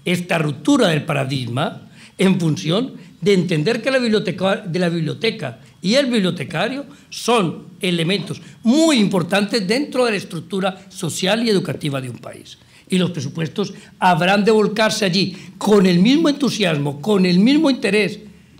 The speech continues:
y con la mayor envergadura o con una envergadura mayor a la que antes no,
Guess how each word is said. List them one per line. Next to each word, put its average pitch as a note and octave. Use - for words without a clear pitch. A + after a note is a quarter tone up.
y F3
con D#3+
la C3+
mayor C3+
envergadura F3+
o D3+
con D3+
una F3+
envergadura E3+
mayor C#3
a C#3
la B2+
que C3+
antes B2+
no, C3